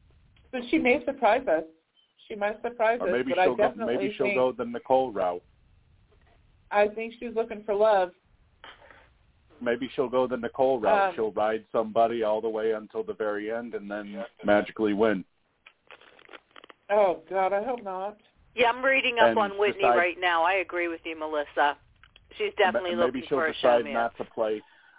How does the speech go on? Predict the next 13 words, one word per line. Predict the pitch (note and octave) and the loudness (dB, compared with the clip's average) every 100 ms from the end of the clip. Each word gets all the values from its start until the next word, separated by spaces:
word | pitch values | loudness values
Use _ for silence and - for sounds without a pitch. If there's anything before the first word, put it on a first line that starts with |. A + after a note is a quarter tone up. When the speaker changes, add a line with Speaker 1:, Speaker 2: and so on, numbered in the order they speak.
| _ _ _ - | _ _ _ -2
Speaker 2:
She'll | C#3+ | -2
Speaker 1:
Uh-huh. | G#2 | -2
Speaker 2:
decide | G2 G2 B2 | -2 -2 -2
not | B2 B2 | -8 -10
to | - | -12
play | B2+ A#2+ | -8 -8
until | A2 G#2 A#2 | -8 -8 -8
week | F#2+ A2+ G#2+ - | -8 -12 -16 -6
eight | A2+ A2+ - | -4 -4 -6
or | G#2 | -8
nine. | G2 G2+ G2 D#2 - _ _ _ _ _ _ C4+ - - | -4 -4 -4 -8 -18 _ _ _ _ _ _ -10 -10 -6
Speaker 3:
<clears throat> | D#4 C4+ A3+ F#3+ F3 _ _ _ _ _ _ _ _ _ _ E4 D4+ D#4+ C4 C4 _ _ _ _ _ _ _ - | -2 -2 -4 -14 -20 _ _ _ _ _ _ _ _ _ _ _ -20 -20 _ _ _ _ _ _ _ _ _ -12
Speaker 1:
Yeah. | G3 F3 F3+ | -6 -4 -4